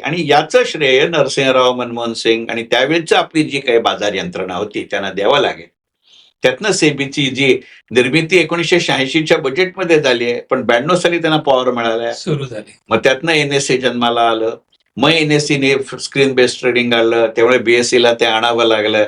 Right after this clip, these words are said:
Speaker 1: यातनं रिजनल स्टॉक एक्सचेंज नावाचा प्रकार बंद झाला,
Speaker 2: ओके.
Speaker 1: त्यामुळे मार्केट कोऑर्डिनेट झालं. नंतर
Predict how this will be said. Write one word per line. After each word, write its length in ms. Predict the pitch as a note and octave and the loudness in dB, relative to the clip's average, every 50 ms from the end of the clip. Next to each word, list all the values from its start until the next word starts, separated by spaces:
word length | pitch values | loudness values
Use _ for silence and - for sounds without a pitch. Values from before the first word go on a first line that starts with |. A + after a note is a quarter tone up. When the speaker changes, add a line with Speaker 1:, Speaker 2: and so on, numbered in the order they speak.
| G#2+ _ _ _ _ _ _ _ _ _ _ _ _ | -2 _ _ _ _ _ _ _ _ _ _ _ _
Speaker 1:
यातनं 580 | - A2 A#2 A2+ A2 A2 _ F#3 F#3 F3 D#3 D#3 | 0 2 2 2 2 -2 _ -2 0 0 2 2
रिजनल 500 | E3 C3 G#2 A#2 A#2 A#2+ D#3+ G3+ A#3+ A#3 | 0 -2 -2 -4 -2 -2 -2 -2 0 -2
स्टॉक 340 | F3 - - E3+ D#3+ D3+ D#3 | -2 0 0 0 0 2 -2
एक्सचेंज 380 | D3 C#3 - - D3+ D3 C#3 | -4 -4 -2 -4 -2 -2 0
नावाचा 400 | C3 B2+ B2 B2+ B2 A#2+ - B2+ | 0 2 2 2 0 2 0 -2
प्रकार 520 | A2+ B2 A#2+ A2 - - A2+ A2+ A2 A2 A2+ - - | 0 0 -2 0 0 2 2 2 2 0 -2 0 0
बंद 240 | B2 C3+ D3+ D3+ | 2 2 4 4
झाला, 420 | D3 B2+ - G#2 G2 F#2+ F#2+ F2+ F2 - _ _ _ - | 2 2 2 0 0 0 0 -2 -4 -8 _ _ _ -16
Speaker 2:
ओके. 220 | - - - - | -16 -16 -8 -2
Speaker 1:
त्यामुळे 220 | - A2+ B2 B2+ | 0 2 2 2
मार्केट 500 | B2 A2+ A2+ G#2 G2+ G2+ - C3+ B2+ B2+ | 2 2 0 0 0 -2 -2 -2 -4 -2
कोऑर्डिनेट 680 | - - A#2 A#2+ B2+ B2 - E3 D#3+ D#3+ D3+ D3 - G#2 | 0 2 2 2 4 2 2 0 2 2 0 0 -2 -4
झालं. 340 | A#2 A#2 G2+ G2 G2 G2 G2 _ _ _ _ _ _ _ _ _ _ | -2 -2 0 -2 -2 -4 -6 _ _ _ _ _ _ _ _ _ _
नंतर 340 | - A#2 A#2 A#2 A#2+ C3+ B2+ | -2 -2 -2 4 4 2 2